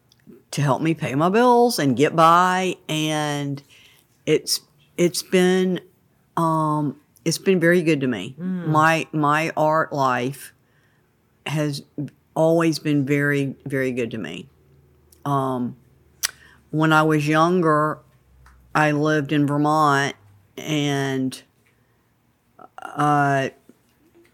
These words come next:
Speaker 1: worked in this little inn, actually cleaning toilets, and walked by this little doorstop one day and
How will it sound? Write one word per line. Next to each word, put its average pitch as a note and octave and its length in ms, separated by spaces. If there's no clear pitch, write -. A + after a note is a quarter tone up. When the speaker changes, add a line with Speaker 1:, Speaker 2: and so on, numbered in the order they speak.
Speaker 1:
worked E3 440
in E3 100
this D#3 220
little D#3 220
inn, D#3+ 580
actually D3 380
cleaning D#3 360
toilets, A3 680
and D#3+ 360
walked G3 300
by G#3 140
this G#3 200
little G3 140
doorstop F#3+ 580
one D#3 220
day D3+ 500
and D#3+ 480